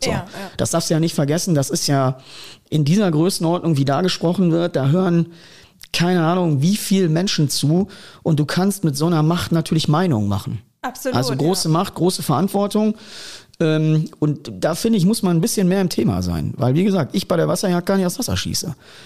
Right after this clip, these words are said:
Speaker 1: Das mag ja dann in dreihundert Meter irgendwo, äh, anders runterkommen. Ähm, und ich habe keinen Eintrag.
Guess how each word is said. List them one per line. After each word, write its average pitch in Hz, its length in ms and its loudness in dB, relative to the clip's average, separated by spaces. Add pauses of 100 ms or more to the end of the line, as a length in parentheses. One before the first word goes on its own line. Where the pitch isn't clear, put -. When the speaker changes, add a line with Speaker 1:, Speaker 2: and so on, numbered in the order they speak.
(160)
Speaker 1:
Das - 180 0
mag 190 200 0
ja 180 80 2
dann 175 140 2
in 175 120 2
dreihundert 185 380 0
Meter 185 320 0
irgendwo, 175 500 2
äh, - 40 -2
anders 160 560 0
runterkommen. 165 600 0 (680)
Ähm, 160 440 2 (840)
und 160 160 -2
ich - 80 -4
habe 302 100 -4
keinen 127 240 -2
Eintrag. 95 460 -4